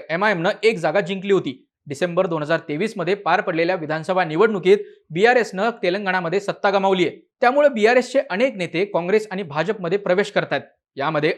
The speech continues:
अनेक विद्यमान आमदार आणि खासदारांचा देखील समावेश आहे. त्यामुळे बीआरएस पक्ष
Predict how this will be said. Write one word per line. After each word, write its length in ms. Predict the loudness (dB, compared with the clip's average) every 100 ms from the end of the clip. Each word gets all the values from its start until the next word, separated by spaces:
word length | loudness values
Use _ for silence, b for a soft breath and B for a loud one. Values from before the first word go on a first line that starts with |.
| -4
अनेक 260 | -4 -4
विद्यमान 420 | -6 -4 -2 0 -2
आमदार 360 | -4 -2 2 0
आणि 180 | 0 -8
खासदारांचा 520 | -8 -6 -2 -2 -2 -6
देखील 260 | -4 -6
समावेश 440 | -6 -4 -4 -4 -6
आहे. 100 | -6 _ _ _
त्यामुळे 260 | -6 -2 -2
बीआरएस 420 | 0 2 2 2
पक्ष 240 | -2 -6